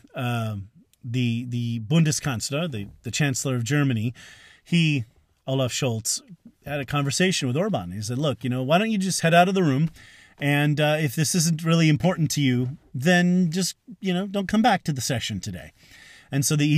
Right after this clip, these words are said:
U voted in, you know, what is mostly a symbolic move that they would begin accession talks with Ukraine. Ukraine has been changing their laws and adjusting their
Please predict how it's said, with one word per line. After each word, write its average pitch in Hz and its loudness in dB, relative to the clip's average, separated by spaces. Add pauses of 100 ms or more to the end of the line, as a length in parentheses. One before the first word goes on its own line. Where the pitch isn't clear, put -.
U 143 6
voted 135 2
in, 135 -2
you 131 -2
know, 110 -2
what 120 -2
is 120 -4
mostly 143 0
a 123 0
symbolic 208 2
move 165 0
that 151 -4
they 139 0
would 135 -2
begin 123 0 (320)
accession 143 -2
talks 123 -2
with 107 -6
Ukraine. 110 -6 (460)
Ukraine 147 2
has 131 0
been 147 0
changing 151 2
their 113 -2
laws 175 6
and 127 -4
adjusting 123 -2
their 113 -2